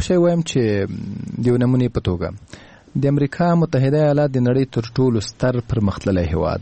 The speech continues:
ده، او چې په لږ مبالغه کوم، په نړۍ باندې نن واکمن هیواد ده. کله چې تاسو په دوه زره شپاړسم کې هلته ټاکنې ولیدلې او نتیجه مو وکتله چې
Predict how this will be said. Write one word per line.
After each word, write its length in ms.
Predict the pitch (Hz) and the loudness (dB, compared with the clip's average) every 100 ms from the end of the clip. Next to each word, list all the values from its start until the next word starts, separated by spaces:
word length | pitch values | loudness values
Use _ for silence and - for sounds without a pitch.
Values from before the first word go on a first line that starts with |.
| - | -6
ده، 80 | - 90 | -4 -2
او 60 | 92 | -2
چې 140 | - - | -4 -4
په 420 | 92 87 90 90 - - - - 98 | -2 0 -2 -4 -8 -14 -16 -8 -4
لږ 120 | 101 107 | 0 0
مبالغه 360 | 104 104 104 | 2 0 0
کوم، 340 | 113 117 117 104 | 0 -2 -2 -2
په 120 | 101 | 0
نړۍ 240 | 98 104 107 | 0 2 2
باندې 180 | 104 104 104 | 2 2 2
نن 160 | 104 | 2
واکمن 480 | 101 92 - 107 98 | 2 -2 -2 0 0
هیواد 400 | 76 78 76 - - | -2 -4 -4 -6 -10
ده. 80 | - - - - - - - - - | -16 -18 -20 -20 -20 -20 -20 -20 -20
کله 220 | - 185 185 | -4 0 0
چې 140 | - 175 | -2 -2
تاسو 400 | 180 196 - 185 180 180 165 | -2 -2 0 2 2 2 0
په 260 | 135 113 104 | 0 0 0
دوه 180 | 104 107 | 0 0
زره 200 | 110 107 | 0 -2
شپاړسم 500 | - 113 107 151 151 | -2 -2 0 -2 -2
کې 80 | 143 | -2
هلته 160 | 143 - | -2 -2
ټاکنې 380 | 113 - 147 135 117 95 98 | 0 0 2 2 2 0 0
ولیدلې 640 | 151 156 139 135 131 123 - - _ - 98 | 2 2 2 2 0 0 -6 -20 _ -14 -6
او 140 | 107 | -2
نتیجه 360 | 110 101 107 131 | -2 0 0 2
مو 160 | 135 | 2
وکتله 380 | 139 135 131 123 | 0 -2 -4 -4
چې 420 | 107 - 101 90 | -4 -4 -4 -4